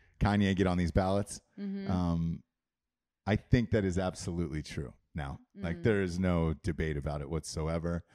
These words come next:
Speaker 2: Mm-hmm.
Speaker 1: Um, and, and then underneath it, they said, "Look, you know, if you're hoping to get the black vote, he's, uh, Kanye is only polling at two percent."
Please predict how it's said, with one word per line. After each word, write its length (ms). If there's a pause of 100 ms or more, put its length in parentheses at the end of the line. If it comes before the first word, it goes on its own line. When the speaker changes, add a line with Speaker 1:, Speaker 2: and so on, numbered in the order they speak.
(120)
Speaker 2:
Mm-hmm. 180
Speaker 1:
Um, 560
and, 180
and 140
then 120
underneath 540
it, 160
they 100
said, 240
"Look, 340 (340)
you 120
know, 120
if 140
you're 100
hoping 220
to 60
get 140
the 60
black 300
vote, 640
he's, 320
uh, 140 (100)
Kanye 260
is 100
only 320
polling 380
at 80
two 160
percent." 440